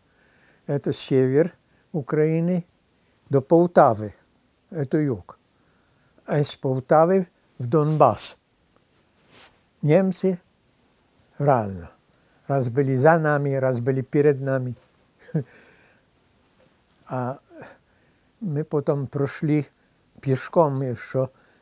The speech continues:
весь Донбасс, там я, я помню эти на-, на-, э, город-, города, которые терас-, теперь там очень славные, <laughs> да. Так,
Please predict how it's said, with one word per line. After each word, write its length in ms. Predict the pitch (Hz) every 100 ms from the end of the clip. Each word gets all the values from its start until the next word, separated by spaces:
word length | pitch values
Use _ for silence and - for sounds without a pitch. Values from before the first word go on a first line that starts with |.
| -
весь 240 | 143 143
Донбасс, 560 | 127 123 127 135 147 -
там 260 | 131 131
я, 260 | 127 123 127
я 180 | 127 120
помню 420 | - 131 117 117 110
эти 300 | - 113 - _ _ _ _ _ -
на-, 260 | 120 123 151 - _ _ _ _ _ _ _ _ _ _ _ _ _ _ -
на-, 220 | 135 131
э, 360 | 135 127 117 123 - _ _ _ _ _ -
город-, 420 | 123 123 123 - - -
города, 480 | - 131 135 147 147
которые 380 | 135 - 123 117
терас-, 540 | 131 120 113 - - _ - -
теперь 400 | - - 135 127 - - _ _ _ -
там 260 | 120 117 - _ _ _ _ _
очень 360 | 139 139 131 123
славные, 600 | - 131 131 123 131 127 202
<laughs> 120 | 208
да. 160 | 135 - _ - - _ _ -
Так, 320 | 127 110